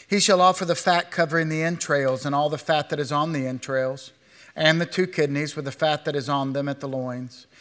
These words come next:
and the long lobe of the liver that he shall remove with the kidneys. Then Aaron's son shall burn it on the altar on top of the burnt offering,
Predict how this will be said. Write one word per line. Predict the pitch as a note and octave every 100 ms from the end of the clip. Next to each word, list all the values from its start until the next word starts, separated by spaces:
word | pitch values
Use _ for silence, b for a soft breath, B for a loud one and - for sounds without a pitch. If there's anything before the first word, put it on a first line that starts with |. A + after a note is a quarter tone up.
| B B
and | D#3
the | D#3
long | D#3 E3 E3+ D#3+
lobe | E3 E3
of | D#3+
the | D#3
liver | D#3 D3 D3
that | D3+
he | D3
shall | - D3+
remove | C#3+ C#3 D3+ C#3
with | C#3
the |
kidneys. | - D3 B2+ A#2+ A#2 - _ _ b b b -
Then | E3+
Aaron's | F#3 F#3+ F#3+
son | G#3 G3 G3+
shall | G#3+
burn | F#3+ F#3+ E3+
it | D3+
on | D3
the | D3+
altar | D3+ D3+ F3
on | D#3+ D3+
top | E3 D#3+
of | D#3
the | D3
burnt | D#3 E3+ D#3
offering, | C3+ C3 - D3+ D#3+